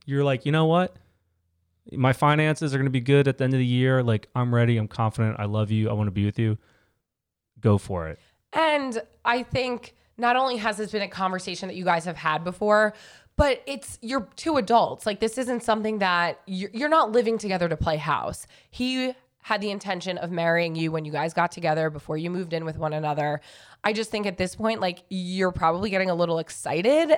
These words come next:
Speaker 2: and jittery about it 'cause, like, you are anticipating that it's happening now because, like, you're on board. I think communicating to him still by saying,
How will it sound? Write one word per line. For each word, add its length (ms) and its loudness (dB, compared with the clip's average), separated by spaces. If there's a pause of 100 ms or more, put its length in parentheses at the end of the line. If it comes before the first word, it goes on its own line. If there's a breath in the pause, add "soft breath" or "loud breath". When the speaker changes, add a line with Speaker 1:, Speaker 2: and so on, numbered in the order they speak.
(120)
Speaker 2:
and 320 -2
jittery 460 -2
about 300 6
it 140 2
'cause, 140 -6
like, 160 -4
you 360 -4
are 140 -2
anticipating 760 -8
that 100 -4
it's 140 -10
happening 360 2
now 220 4
because, 280 -6
like, 200 -8
you're 560 -2
on 240 4
board. 500 0 (520 loud breath)
I 100 0
think 280 -4
communicating 640 -4
to 120 -2
him 160 0
still 320 0
by 160 0
saying, 400 -4